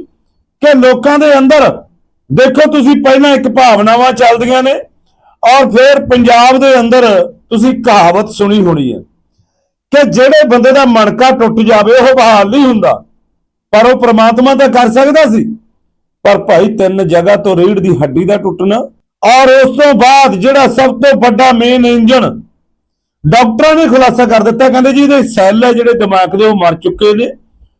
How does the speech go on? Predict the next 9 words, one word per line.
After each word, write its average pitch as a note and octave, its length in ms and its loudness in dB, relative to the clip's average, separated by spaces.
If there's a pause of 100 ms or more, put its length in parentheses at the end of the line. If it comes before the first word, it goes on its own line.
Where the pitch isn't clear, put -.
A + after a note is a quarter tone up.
(120)
ਦੁਨੀਆ C#4+ 440 2
ਦਾ D4 160 2
ਕੋਈ C4 280 2
ਵੀ C#4 140 0
ਡਾਕਟਰ B3 440 -2
ਜਾਂ B3+ 180 0
ਕੋਈ B3 220 -2
ਵੀ A#3+ 200 0
ਤਾਕਤ A3+ 540 -2